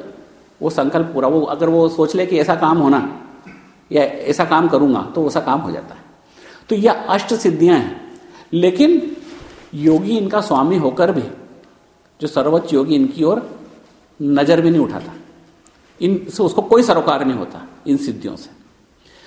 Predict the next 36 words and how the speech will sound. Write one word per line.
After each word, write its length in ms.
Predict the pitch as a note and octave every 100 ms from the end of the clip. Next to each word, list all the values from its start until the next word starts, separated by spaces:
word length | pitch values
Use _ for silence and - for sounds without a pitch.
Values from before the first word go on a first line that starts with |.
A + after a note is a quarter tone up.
| - - -
क्योंकि 340 | F#3+ F#3+ C4+
कुल 280 | B3 A3 A#3
मिला 240 | G#3+ G#3+
के 140 | G#3+ B3
ये 120 | A#3
समस्त 360 | A3+ B3 B3
सिद्धियां 460 | A#3+ G#3 F3 D3+ G#2 - - - - - _ _ _ _ _ -
सिर्फ 260 | - C#4+
इसलिए 280 | C#4 G3 A3
हैं 140 | B3 A3+
कि 60 |
ये 60 | A3+
अंतिम 360 | F#3+ E3 G#3 G#3
परीक्षा 320 | D#3+ D3 C3+
है। 160 | - - - - - _ _ _ _ _ _ _ _ -
जैसे 200 | D3+ D#3+
कोई 200 | E3+ F3 - - - - -
प्रथम 260 | D#3 F#3
रिटन 260 | F3 E3+ F3+
एग्जाम 240 | D#3+ F3+
में 140 | F#3 E3+
पास 200 | D#3 D3+
हो 60 |
गया, 120 | D#3 E3
दूसरे 260 | - F3
में 80 | F3
पास 160 | D3 D3
हो 60 |
गया, 120 | D#3
अब 100 | E3
अंतिम 320 | D3 C#3 D#3 F#3+
में 380 | C4 - -
उसको 280 | - D3+ D4+ D#4+ - - - - _
इंटरव्यू 340 | E3 E3+ G3 F3+
है 80 |
उसका, 260 | C3+ A2 -